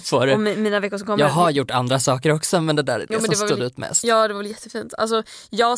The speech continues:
Speaker 2: det slår mig nu, det här att, att inte ha så mycket egen tid relaterar jag till väldigt hårt. För att jag har lyckats nu.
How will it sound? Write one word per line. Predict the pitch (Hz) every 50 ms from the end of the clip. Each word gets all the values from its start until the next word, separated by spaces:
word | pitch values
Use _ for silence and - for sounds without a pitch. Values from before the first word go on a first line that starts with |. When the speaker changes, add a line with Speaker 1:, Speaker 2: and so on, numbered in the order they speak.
| -
Speaker 2:
det | 240 247
slår | - - 269
mig | 240 220 220
nu, | 233 247 233 202 -
det | 185 202 220
här | 233 208 196 196 196
att, | 196 - - -
att | 214 202
inte | - 220 196 - 196
ha | 190 196
så | 185 - 208
mycket | 196 - -
egen | - 240 214 185 190 190
tid | - 262 233 214 - - - - _ _ _ _
relaterar | - 226 226 208 214 220 - 247 220 208 208 214
jag | 208 208
till | - 208
väldigt | 196 202 202 202
hårt. | - 269 220 - - -
För | - 233
att | 214 226
jag | 247 254 262
har | 269 262
lyckats | 269 269 269 - _ - 214 220 220 - -
nu. | 214 202 190